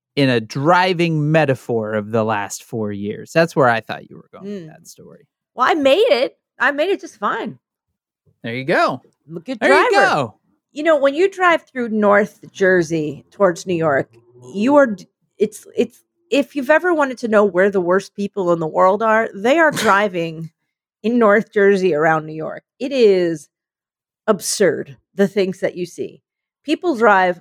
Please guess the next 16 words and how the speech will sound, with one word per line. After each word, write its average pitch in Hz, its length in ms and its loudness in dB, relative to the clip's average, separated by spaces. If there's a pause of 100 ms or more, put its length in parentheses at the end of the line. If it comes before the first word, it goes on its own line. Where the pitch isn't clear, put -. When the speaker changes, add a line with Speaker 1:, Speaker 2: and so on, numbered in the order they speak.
Speaker 2:
completely 240 720 -4
diagonally, 147 880 -2 (680)
um, 156 380 -2 (140)
in 190 180 0
giant 196 380 0
light-up 160 380 0
cars - 540 -10 (400)
at 202 220 0 (180)
a 175 80 2
hundred 180 280 0
and 165 80 -4
twenty 156 240 -4
miles 147 360 -8
an 185 160 -6
hour. 156 320 -12 (500)
It 269 160 -4